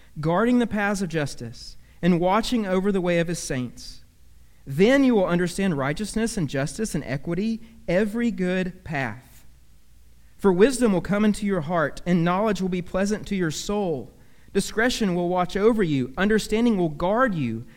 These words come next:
delivering you from the way of evil, from men of perverted speech, who forsake the paths of uprightness to walk in the ways of darkness,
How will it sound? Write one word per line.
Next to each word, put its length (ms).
delivering 580
you 200
from 120
the 80
way 200
of 100
evil, 580
from 240
men 160
of 100
perverted 420
speech, 760
who 100
forsake 540
the 80
paths 340
of 160
uprightness 640
to 140
walk 380
in 80
the 80
ways 260
of 100
darkness, 640